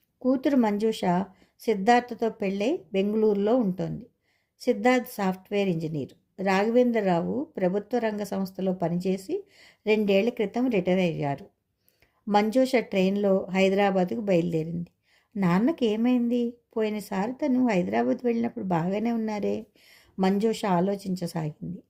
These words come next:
ఆరు నెలల క్రితం, "అమ్మాయి, కళ్ళజోడు ఎక్కడ పెట్టాను?" అంటూ ఒకటే వెతుకుతున్నాడు రాఘవేంద్రరావు.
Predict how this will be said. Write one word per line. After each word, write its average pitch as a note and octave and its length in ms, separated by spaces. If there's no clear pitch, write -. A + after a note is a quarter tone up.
ఆరు A3 260
నెలల A3 340
క్రితం, F#3 420
"అమ్మాయి, G#3+ 400
కళ్ళజోడు A#3 540
ఎక్కడ B3 280
పెట్టాను?" C4 680
అంటూ A3+ 200
ఒకటే G3 380
వెతుకుతున్నాడు G#3+ 640
రాఘవేంద్రరావు. E3+ 720